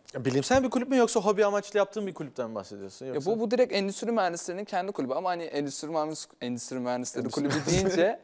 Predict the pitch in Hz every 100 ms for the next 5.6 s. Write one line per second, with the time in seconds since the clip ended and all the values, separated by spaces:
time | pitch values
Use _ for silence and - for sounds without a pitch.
0 | - _ _ - 151 170 170 180 185 -
1 | - 175 196 196 139 135 196 226 - -
2 | 156 156 156 - 165 - _ 147 147 143
3 | 139 147 143 117 - 120 123 135 - -
4 | 123 - 127 135 123 - 131 113 104 117
5 | 117 113 104 - - -